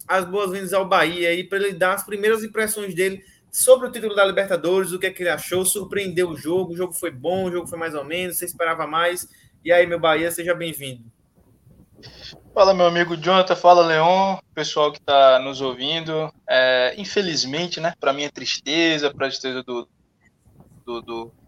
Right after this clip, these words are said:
Speaker 2: do Jonathan que tá até agora procurando caminho de casa, o título ficou com o Flamengo e, é, eu tenho imagens exclusivas do Renato Gaúcho já dando baixa na sua carteira de, de, de trabalho, né, na sua C-, na sua fam-,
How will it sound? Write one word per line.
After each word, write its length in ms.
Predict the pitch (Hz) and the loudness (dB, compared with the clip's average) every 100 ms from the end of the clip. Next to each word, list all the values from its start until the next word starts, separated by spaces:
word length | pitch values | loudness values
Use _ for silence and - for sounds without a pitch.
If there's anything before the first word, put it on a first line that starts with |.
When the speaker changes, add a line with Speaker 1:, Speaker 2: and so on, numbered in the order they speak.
| - | -14
Speaker 2:
do 140 | 120 | -12
Jonathan 240 | 123 127 123 | -8 -8 -8
que 140 | _ | _
tá 100 | 123 | 0
até 180 | 117 143 | 4 6
agora 360 | 143 123 131 - - _ _ _ _ | 6 6 4 2 -8 _ _ _ _
procurando 480 | 143 - 143 139 127 | -8 -6 -2 -4 -4
caminho 280 | 143 143 139 | -8 -8 -10
de 140 | - | -6
casa, 440 | - 139 170 170 | 6 8 10 6
o 60 | 156 | 0
título 320 | 156 - 147 | -10 -14 -18
ficou 300 | - - 147 | -18 -10 -8
com 160 | 147 151 | -6 -8
o 60 | |
Flamengo 680 | - 147 127 139 180 190 190 | 0 2 2 0 -4 -2 -4
e, 720 | 165 165 160 156 151 143 135 - - - _ - | -4 -8 -8 -8 -8 -8 -10 -14 -20 -20 _ -6
é, 180 | 143 175 | -4 -4
eu 100 | 180 | -2
tenho 200 | 202 214 | -2 0
imagens 560 | 170 165 202 180 156 | 4 4 4 2 -4
exclusivas 1040 | - - 233 175 - 165 233 196 160 127 127 | -4 -2 -2 -2 -2 2 2 2 0 0 -6
do 100 | 147 | -4
Renato 360 | 151 143 151 | 2 4 4
Gaúcho 520 | 147 139 143 175 - 160 | 4 2 2 -4 -8 -8
já 640 | 143 143 165 185 175 151 | 2 6 10 10 10 8
dando 320 | - 160 151 | 2 -6 -2
baixa 340 | - 147 143 | 6 6 6
na 120 | 151 135 | -2 -6
sua 180 | - | -6
carteira 420 | - 131 131 135 127 | -6 -8 -8 -12 -12
de, 280 | 127 120 | -14 -16
de, 340 | 117 120 117 120 - - - | -16 -16 -16 -20 -20 -18 -16
de 100 | - | -12
trabalho, 540 | - 123 120 143 160 147 | 0 0 6 8 8 6
né, 180 | 143 151 | 0 -2
na 80 | |
sua 180 | 139 139 | -2 -2
C-, 280 | 127 - 147 | 0 0 0
na 120 | 143 | -4
sua 200 | 139 - | -4 -6
fam-, 220 | 135 139 | -6 -8